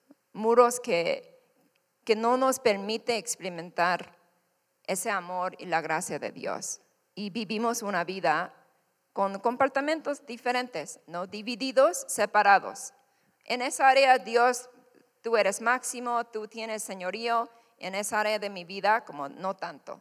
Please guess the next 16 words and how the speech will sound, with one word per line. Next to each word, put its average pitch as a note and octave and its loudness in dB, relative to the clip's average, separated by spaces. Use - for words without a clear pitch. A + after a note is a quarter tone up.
¿no? D3+ -14
Y F#3 -10
Él G#3 -2
quiere A#3 0
tocar F#3+ 0
la B3 6
puerta G3 0
que F3+ -14
nosotros F#3 -10
abrimos, G#3 -6
invitemos G#3 -4
a, E3 -2
a A3 -8
cenar B3 2
con C4 -4
Él C4+ -8